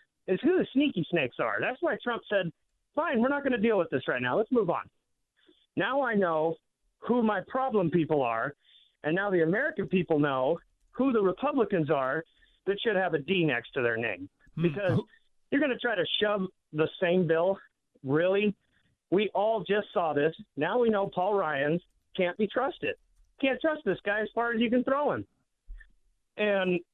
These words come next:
Speaker 1: the fact that these people just think that everybody out here is so ignorant that we can't put one and two together
Speaker 2: <laughs>
Speaker 1: is an insult. That's why I walked away from the Democratic Party, because King Obama turned into a tyrant,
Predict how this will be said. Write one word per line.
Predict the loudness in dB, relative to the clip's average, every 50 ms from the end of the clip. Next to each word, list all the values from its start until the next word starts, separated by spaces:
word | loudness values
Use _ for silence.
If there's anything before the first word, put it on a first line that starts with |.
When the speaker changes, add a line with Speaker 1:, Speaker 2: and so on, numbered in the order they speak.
| _ _ _ _ _ _ _ _ _ _ _ _ _ _
Speaker 1:
the | -2 -2 -2 0
fact | -2 -4 -4 -6 -4
that | -4 -2 0
these | 0 0 0 0 0
people | 0 -2 0 0 0 0 2 2
just | 0 0 -2 0 0
think | 0 0 0 0 0
that | 0 0
everybody | 0 0 0 0 -2 0 0 0 2 2 2 2
out | 0 0 0
here | 0 2 2 0 -2
is | -4 -4 -2
so | -2 -2 0 0
ignorant | 0 0 2 0 0 0 -2 -2 -4
that | -2 0
we | 2 0 0 0
can't | 0 -2 -2 -2 -2 -2
put | -2 -2 0 0
one | 0 0 0 2
and | 0 -2 0 0
two | 0 2
together | 2 2 2 0 0 2 2 0 0 0 -2 -4 -8 -6 -4 -4 -4
Speaker 2:
<laughs> | -4 _ _ _ _
Speaker 1:
is | -2 -2 0 2
an | 2 0 0 0 0
insult. | 0 2 2 0 -2 -2 -2 -2 -2 -4 -6 -8 -6
That's | -4 -4 -4 -4 -4 -4
why | -4 -2 -2 0
I | 0 0 -2 -2 -2
walked | 0 0 0 0 -2 -2 0
away | 2 2 2 2 0
from | 0 2 2
the | 2
Democratic | 2 0 0 0 -2 -2 -2 -4 -4 -4 -6 -6 -4
Party, | -4 -2 -2 -2 0
because | 0 -2 0 2 0 0 0 0
King | 0 2 2
Obama | 2 2 0 0 -2 0 0 0 0 0 -2 -4 -6
turned | -6 -2 0 0 2
into | 2 4 4 4 2 2
a | 0 -4 _ _ _ _ _ -10 -6
tyrant, | -4 -2 -2 -2 0 0 0 0